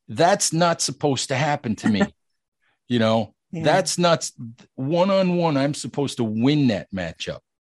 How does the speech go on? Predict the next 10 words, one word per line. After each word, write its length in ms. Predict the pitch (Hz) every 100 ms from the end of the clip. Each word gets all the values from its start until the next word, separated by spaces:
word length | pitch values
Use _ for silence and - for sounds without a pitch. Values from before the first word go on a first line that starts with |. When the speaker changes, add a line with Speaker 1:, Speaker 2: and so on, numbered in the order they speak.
| -
Speaker 2:
Yeah. 220 | 175 165 151 _ _ _ _ -
Speaker 1:
And 120 | 117
he, 60 | 123
he 160 | - 131
just 280 | 165 110 143
looks 360 | 151 170 -
like 200 | 131 123
a 60 | 113
guy 360 | 117 107 104
who, 380 | 92 104 95 95